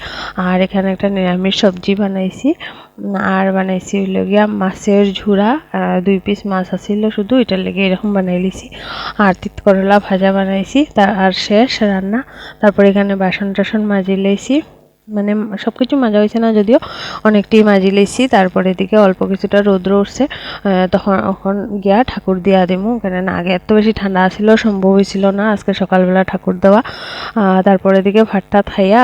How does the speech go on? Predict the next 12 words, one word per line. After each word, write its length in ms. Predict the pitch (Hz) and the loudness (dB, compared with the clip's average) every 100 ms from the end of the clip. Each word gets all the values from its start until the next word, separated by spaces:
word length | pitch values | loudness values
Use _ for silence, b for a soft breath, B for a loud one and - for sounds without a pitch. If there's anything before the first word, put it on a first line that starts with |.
| 233 | 2
এখন 160 | 214 208 - | 0 -2 -2
সন্ধ্যা 320 | 196 190 202 202 | -2 2 2 2
মনে 160 | 208 202 | 0 0
হয় 140 | 208 202 | 2 2
বাজে, 240 | 190 220 - B B B - | 4 2 2 B B B -10
উম, 160 | 196 202 196 | -6 -2 2
প্রায় 340 | 202 190 190 190 | 4 6 4 2
সাড়ে 200 | - 190 190 | 2 2 2
পাঁচটার 500 | 196 - - - 214 214 | 2 0 -2 2 4 4
মতো 160 | 208 214 214 | 2 4 4
হইব। 200 | 208 202 285 - _ _ _ _ _ _ _ _ 226 | 4 4 0 -4 _ _ _ _ _ _ _ _ -4
এখানে 280 | 226 220 208 | 0 2 4